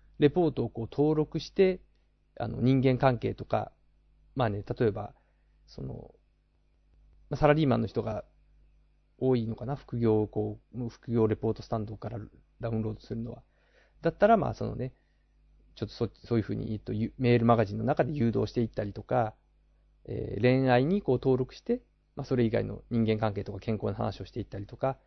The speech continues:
お金も健康も人間関係もみんな興味があるので、まあ、あなたが持ってるテクニックで何か一つ無料レポートをこう登録して、そこからあなたのメールマガジンに誘導するっていう方法でもいいと思います。いろんな方法があります。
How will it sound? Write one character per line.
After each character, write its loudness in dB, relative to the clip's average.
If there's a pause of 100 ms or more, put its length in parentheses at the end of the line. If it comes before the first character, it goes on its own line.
(240)
お -8
金 2
も -2
健 0
康 -4
も 0
人 0
間 0
関 -2
係 0
も -2
み 2
ん 0
な 0
興 0
味 2
が 2
あ 2
る -4
の -2
で、 -2 (320)
ま 0
あ、 4
あ 4
な 4
た 10
が 10
持 6
っ -2
て -2
る -4
テ 0
ク -2
ニ 2
ッ -10
ク -12
で -10
何 0
か -4
一 -4
つ -6
無 2
料 4
レ 2
ポ -4
ー -2
ト -14
を -14
こ -16
う -14
登 0
録 -6
し -20
て、 0 (320)
そ -10
こ 0
か 6
ら 8
あ 8
な 2
た -4
の -2
メ 4
ー 4
ル 0
マ 4
ガ 0
ジ -8
ン -4
に -4
誘 0
導 -4
す -10
る -6
っ -12
て -8
い -2
う -4
方 -2
法 0
で 0
も -4
い -10
い -12
と -14
思 -12
い -14
ま -14
す。 -20 (800)
い -2
ろ 0
ん -2
な 0
方 2
法 2
が 6
あ 8
り -2
ま -4
す。 -20